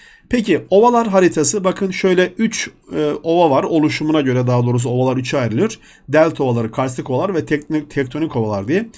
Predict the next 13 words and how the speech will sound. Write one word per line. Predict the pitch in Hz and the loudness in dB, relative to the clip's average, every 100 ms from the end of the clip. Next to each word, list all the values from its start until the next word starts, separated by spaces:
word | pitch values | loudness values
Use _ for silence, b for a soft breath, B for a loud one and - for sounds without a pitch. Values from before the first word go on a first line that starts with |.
| B B B | B B B
Yine, | 170 185 190 190 B B B | 0 2 2 -2 B B B
e, | 143 | -4
ortaöğretim | 143 - 156 160 185 180 175 196 190 | -4 -2 -2 -2 0 0 0 -2 -2
sınavında | 185 170 156 156 165 | -2 -2 0 0 0
iki | 156 - | -2 -2
bin | 165 | 0
yirmi | 160 156 156 151 | 4 4 4 2
iki | 139 208 | -2 -6
soruldu | - 165 170 170 | -2 0 0 0
arkadaşlar, | 135 123 117 - 208 - - - | 0 -2 -2 -2 -4 -6 -14 -10
e, | 131 | -6
ovalarla | 123 127 131 131 123 117 | -4 0 0 2 0 0
ilgili. | 113 185 | 0 -2